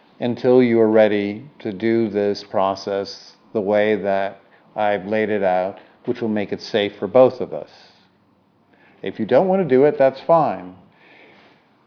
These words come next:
The good news is, is that if you reach out and it leads to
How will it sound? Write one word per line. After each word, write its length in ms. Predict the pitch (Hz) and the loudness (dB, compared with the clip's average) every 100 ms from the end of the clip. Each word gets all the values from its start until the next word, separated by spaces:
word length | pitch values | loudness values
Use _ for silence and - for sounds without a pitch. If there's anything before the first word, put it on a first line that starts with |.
| _ _ - | _ _ -6
The 80 | 147 | 0
good 240 | 214 247 | 4 6
news 300 | 220 202 156 | 8 8 8
is, 280 | 202 190 143 | 8 8 6
is 160 | 135 127 | -4 4
that 240 | 151 156 147 | 6 6 4
if 220 | 156 156 | 0 2
you 180 | 170 170 | 0 0
reach 580 | 151 160 170 220 190 180 | 0 2 4 4 4 4
out 560 | 160 131 113 131 - 202 - - - - - - - - - | 6 8 6 4 0 -10 -12 -12 -16 -14 -12 -14 -20 -18 -2
and 140 | 147 | 2
it 100 | 151 | 4
leads 460 | 147 190 208 175 - | 6 6 6 2 0
to 560 | 165 156 151 147 147 | 6 8 8 6 4